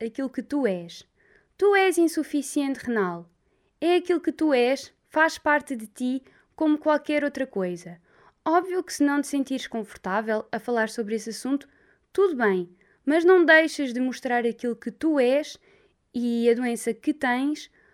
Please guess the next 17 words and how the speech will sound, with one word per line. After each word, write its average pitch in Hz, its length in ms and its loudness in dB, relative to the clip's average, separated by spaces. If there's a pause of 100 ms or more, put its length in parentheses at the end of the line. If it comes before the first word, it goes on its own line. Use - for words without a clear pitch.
(180)
só 381 180 0
porque 349 480 0
achas 339 380 4
que - 100 -6
à 320 60 2
tua 311 220 -4
volta 294 420 0
te 294 160 -14
vão 311 220 0
achar 294 280 0
uma 277 160 0
pessoa 247 300 -4
mais 233 300 -4
frágil 285 500 0 (420)
ou 254 140 -2
mais 269 320 -2
fraca. 190 560 -4